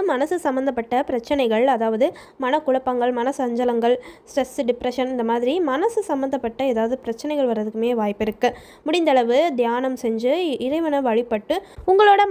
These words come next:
மனசை அமைதிப்படுத்துறது ரொம்பவுமே முக்கியம். சரிங்க, கிரகணத்தால இந்த மாதிரியான பலன்கள் தான் உங்களுக்கு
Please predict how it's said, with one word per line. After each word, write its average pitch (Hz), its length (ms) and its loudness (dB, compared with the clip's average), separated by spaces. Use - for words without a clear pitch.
மனசை 269 360 -4
அமைதிப்படுத்துறது 240 840 -4
ரொம்பவுமே 220 360 0
முக்கியம். 226 400 0
சரிங்க, 247 340 2
கிரகணத்தால 294 680 2
இந்த 294 160 -2
மாதிரியான 247 380 0
பலன்கள் 240 420 0
தான் 254 160 -2
உங்களுக்கு 226 320 -2